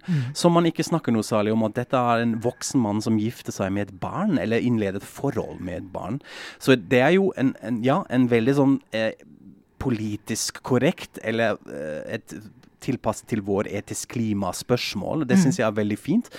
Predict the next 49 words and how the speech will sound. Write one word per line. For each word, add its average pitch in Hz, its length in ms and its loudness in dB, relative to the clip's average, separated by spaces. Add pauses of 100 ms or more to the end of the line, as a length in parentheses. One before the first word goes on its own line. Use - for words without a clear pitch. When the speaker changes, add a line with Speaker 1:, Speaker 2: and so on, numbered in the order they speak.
(300)
Speaker 2:
Men 127 100 6
jeg, 139 220 8
jeg 131 260 4
tror 139 160 2
det 127 180 6
er 117 60 2
derfor - 180 2
jeg 123 180 6
reagerte 123 360 0
litt 90 140 -10
på 107 100 -2
at 95 80 -2
jeg 107 120 -4
tenkte, 104 360 -8
«Jesus, 127 240 -8
hvordan 131 240 0
fungerer 104 720 0
Speaker 1:
<laughs> 170 80 4
Speaker 2:
dette - 320 0
i 113 80 0
Tyskland 101 400 -6
når 101 80 0
man 104 160 0
nå 107 220 0
angriper, 107 760 0
i 90 80 -4
anførselstegn, 92 800 -6
den 98 240 -4
store 95 400 -2
Goethen?» 101 480 -4 (580)
Og - 80 -2
så 165 160 4
tror 147 280 8
jeg 147 100 8
har 123 280 8
det 139 140 4
noe 123 320 4
å - 20 2
gjøre 110 280 4
med 113 260 0
at, - 400 -10
um, 107 400 2 (460)
Arnason, 113 600 2
altså 104 440 0
regissøren 98 560 -4
til 98 160 -8
det 92 100 -8
stykket - 380 -10
her, 110 220 -2